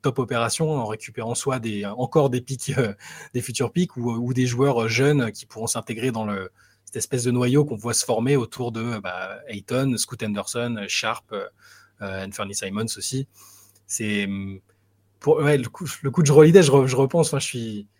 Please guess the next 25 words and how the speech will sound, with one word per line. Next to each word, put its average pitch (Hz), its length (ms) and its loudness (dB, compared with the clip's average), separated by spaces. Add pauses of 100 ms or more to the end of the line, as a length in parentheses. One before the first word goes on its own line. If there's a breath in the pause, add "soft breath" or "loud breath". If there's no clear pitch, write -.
(160)
c'est, 160 240 -10
je - 440 -18
suis 135 200 -4
un 147 120 2
peu 170 120 6
triste 170 320 2
pour, 143 220 4 (160)
pour 147 140 4
lui 185 180 2
d'un 143 140 0
côté 170 320 0
parce 127 200 -6
que 123 320 -4
il 117 140 -6
y 120 80 -6
a 120 80 -6
quoi, 151 180 -2
il 127 40 -2
y 123 60 -4
a 113 100 -6
quarante-huit 147 460 -4
heures, 175 120 4
il 117 320 -4
faisait, 120 140 -8
il 117 300 -10